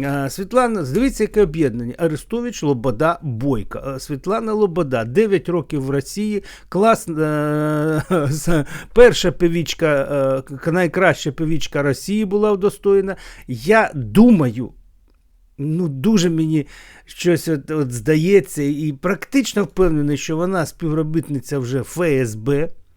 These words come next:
Ось Світлана Лобода. Йдемо далі. Е, Бойко. Просто росіянин. Я вважаю, це просто росіянин з двома паспортами, хоча паспорти ховають, вони можуть їх, можуть їх, е,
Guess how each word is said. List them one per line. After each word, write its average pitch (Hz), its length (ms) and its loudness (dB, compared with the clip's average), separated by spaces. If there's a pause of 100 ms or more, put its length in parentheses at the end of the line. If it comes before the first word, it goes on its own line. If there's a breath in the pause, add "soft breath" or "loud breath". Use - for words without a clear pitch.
(800 soft breath)
Ось 160 400 -2 (120)
Світлана 139 520 -4
Лобода. 131 440 -4
Йдемо 247 380 2
далі. 285 420 0 (280 soft breath)
Е, 151 460 -2
Бойко. 175 500 4 (200)
Просто 147 560 4
росіянин. 107 680 -8
Я 165 240 8
вважаю, 117 460 -2
це 127 180 -8
просто 156 480 2
росіянин 185 680 -2
з 127 40 -6
двома 156 360 -2
паспортами, 170 760 -2
хоча 147 280 -4
паспорти 196 600 -4
ховають, 208 640 -2 (240 loud breath)
вони 233 220 -4
можуть 214 320 0
їх, 202 120 -2
можуть 190 520 -2
їх, 170 240 -10
е, 160 140 -6